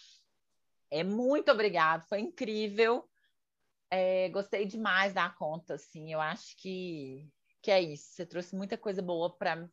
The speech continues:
pra eu pensar, eu acredito que os colegas e, e quem escutar vai gostar demais também. Muito obrigada mesmo.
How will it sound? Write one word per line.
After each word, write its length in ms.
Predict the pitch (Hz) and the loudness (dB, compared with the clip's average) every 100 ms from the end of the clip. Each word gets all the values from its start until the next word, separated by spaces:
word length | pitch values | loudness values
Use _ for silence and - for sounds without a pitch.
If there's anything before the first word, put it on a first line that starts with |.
| _ - | _ 0
pra 100 | 196 | 0
eu 60 | |
pensar, 560 | 196 180 214 - 196 202 | 2 -4 -2 8 10 10
eu 80 | 196 | 6
acredito 420 | 190 185 190 - | 2 -6 -6 -6
que 80 | 202 | -8
os 120 | - | 2
colegas 720 | 196 180 185 196 190 190 175 | 6 8 10 8 8 4 2
e, 280 | 190 190 190 | -2 -2 -2
e 160 | 190 190 - | -2 -4 2
quem 200 | 208 220 | 2 2
escutar 640 | 226 208 202 190 170 190 | 0 -4 4 8 10 10
vai 140 | 180 180 | 8 4
gostar 400 | 175 180 185 180 | 2 2 4 4
demais 480 | 190 175 160 175 - | 2 0 2 0 -2
também. 540 | 202 165 151 160 180 - _ _ _ _ | -4 -4 -6 -8 -10 -14 _ _ _ _
Muito 300 | 196 226 269 | 0 2 6
obrigada 440 | 240 202 190 190 220 | 8 8 8 8 6
mesmo. 640 | 214 190 180 165 165 160 | 4 0 -2 -2 -8 -10